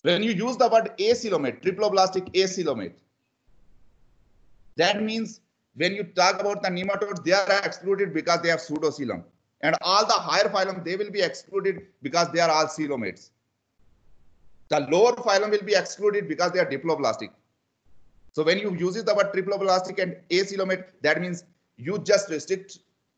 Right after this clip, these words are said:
yourself to the phylum platyhelminths. And there is no organism other than platyhelminths that will have all those characters. But within the platyhelminths, either it's a class Terbularia, either it's a class Monogenia, whether it's a trematode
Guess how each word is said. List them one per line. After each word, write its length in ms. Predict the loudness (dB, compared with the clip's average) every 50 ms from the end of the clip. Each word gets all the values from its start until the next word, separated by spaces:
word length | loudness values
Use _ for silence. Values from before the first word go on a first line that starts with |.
| _ _ _ _ -20 -20 -20 -18 -6
yourself 460 | 0 2 2 2 2 2 0 0 0
to 100 | -2 -4
the 100 | -4 -4
phylum 360 | -2 -2 -2 0 0 -2 -2 0
platyhelminths. 720 | 0 0 0 0 -2 -4 -4 -4 -6 -10 -12 -16 -20 _ _ _ _ _ _ _ _ _ _ -4
And 140 | -2 0
there 120 | 0 0 0
is 120 | 0 0
no 220 | 0 0 2 4 4
organism 580 | 4 2 0 -2 -6 -6 -6 -8 -8 -10 -12 -16 _ _ -20 -20 -20 -20 -20 -20 -20 _ _ _ _ _ _ -2
other 220 | -2 0 0 -2
than 220 | -2 -2 -4 -6 -8
platyhelminths 840 | -10 -10 -10 -10 -10 -8 -6 -4 -2 -2 -4 -6 -10 -14 -14 -18 _ _ _ _
that 180 | -2 -2 -2 -2
will 160 | -4 -6 -6 -10 -14 -20 -20 _ _ _ _
have 220 | 0 0 0 2 2
all 180 | 2 0 0
those 180 | 0 -2 -6 -6
characters. 500 | -8 -12 -12 -12 -14 -16 -16 -16 -20 _ _ 0
But 220 | 0 0 0 -2
within 300 | -6 -8 -8 -6 -4 0
the 80 | 0 0
platyhelminths, 720 | 0 2 0 0 0 0 -2 -2 -4 -4 -4 -8 -12 -14 -18 _ _ _ _ -8
either 320 | -4 -2 0 0 2 2
it's 140 | 2 2 0
a 60 | -2
class 240 | -2 0 -2 -2 -2
Terbularia, 760 | -2 -6 -8 -8 -8 -6 -4 -2 -2 0 2 2 2 2 2 0
either 240 | 0 0 0 -2 -4
it's 120 | -4 -6
a 60 | -6
class 460 | -2 0 2 2 2 2 2 0 0
Monogenia, 680 | -2 -6 -6 -4 -4 -4 -4 -4 -6 -6 -6 -6 -4 -4
whether 320 | -4 -2 0 0 0 0
it's 140 | -2 -4 -4
a 60 | -4
trematode 500 | -4 -4 -6 -6 -4 -2 -2 -4 -4 -6